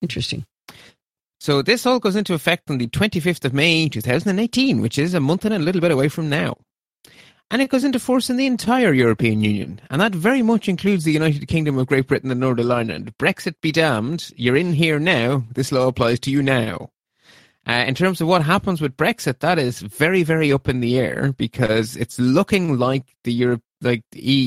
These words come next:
Speaker 2: U and the U K are gonna agree a transitionary period. So the U K is gonna abide by E U law until twenty twenty. And then even after that, there's some talk that they might agree to voluntarily abide by the G D P R so that they can do business with European companies more easily.
Speaker 1: Oh, yeah.
Speaker 2: But
Speaker 1: Well,
Speaker 2: that's
Speaker 1: why go write
Speaker 2: all
Speaker 1: your
Speaker 2: up in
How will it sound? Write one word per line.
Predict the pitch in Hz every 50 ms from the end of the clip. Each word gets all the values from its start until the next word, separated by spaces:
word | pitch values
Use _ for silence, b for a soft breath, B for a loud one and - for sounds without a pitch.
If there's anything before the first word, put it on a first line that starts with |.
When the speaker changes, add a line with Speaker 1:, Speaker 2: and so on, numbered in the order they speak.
| 127
Speaker 2:
U | 127 123 123 120
and | 117 117
the | 117
U | 117 117
K | - - 123
are | 117 117
gonna | 117 120 117 113
agree | 110 104 117 113 117 117
a | 117
transitionary | - - 117 110 120 127 - - 147 139 131
period. | - 156 147 156 156 147 131 131
So | - 135 120
the | 113 117
U | 117 127 131
K | 127 - 131 117 110
is | 113 110
gonna | - 123 110 98
abide | 95 104 117 117 120 110
by | 120
E | 117
U | 73 - 120 120 120 117 110
law | 113 113 117 117
until | 117 110 120 110
twenty | - 120 117 107 113
twenty. | 104 - 117 135 139 - 185 202 - B B B B B B B B B B B -
And | 139 143
then | 139 139
even | 151 175 185 160 151 135
after | 139 165 160 - 180
that, | 151 165 180 185 -
there's | 160 139 -
some | - 160 156 147
talk | - - 135 131 139
that | - 151
they | - 131
might | 123 127 131 127
agree | 127 113 120 127 131 127
to | -
voluntarily | 117 104 120 123 127 120 120 117 - 123 120 127 135 135 139 135 131 85
abide | - 113 104 117 120 117
by | 113 120 113
the | 113 120
G | - - 120
D | 110 117
P | 110 - 113 110
R | 110 113 123 127
so | 127 - - 120
that | 113 117 -
they | - 127
can | 113 - 127 117
do | 107 117 117 113
business | 101 120 117 - 104 107 -
with | - 117 -
European | - 117 117 110 - 120 107 110
companies | - 127 117 - - 120 113 107
more | - - - 107
easily. | 107 104 - - 123 - - _ _ _ _ -
Speaker 1:
Oh, | 160 156 165 151
yeah. | - - 160 170 170 160 151 160 -
Speaker 2:
But | 113 -
Speaker 1:
Well, | - 151
Speaker 2:
that's | 151 - -
Speaker 1:
why | 220 285 254
go | 156 - - 175 - - 143 -
write | - -
Speaker 2:
all | 269 262
Speaker 1:
your | - - -
Speaker 2:
up |
in | -